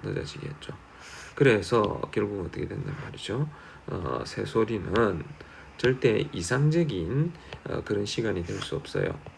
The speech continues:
뭐 만큼이나 진짜를, 진짜 대신할 수 있는, 시계를 대신할 수 있는 그런 이상적인 물건이 될 수는 없습니다. 비록, 어? 각 새 종류들이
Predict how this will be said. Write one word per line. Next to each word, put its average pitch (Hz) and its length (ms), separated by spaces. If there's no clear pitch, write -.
뭐 - 320
만큼이나 110 680
진짜를, - 1400
진짜 110 440
대신할 117 460
수 - 160
있는, 95 380
시계를 147 580
대신할 110 460
수 - 140
있는 120 420
그런 110 200
이상적인 110 640
물건이 101 460
될 95 180
수는 131 340
없습니다. 98 500
비록, 113 420
어? 160 220
각 123 240
새 110 320
종류들이 104 1000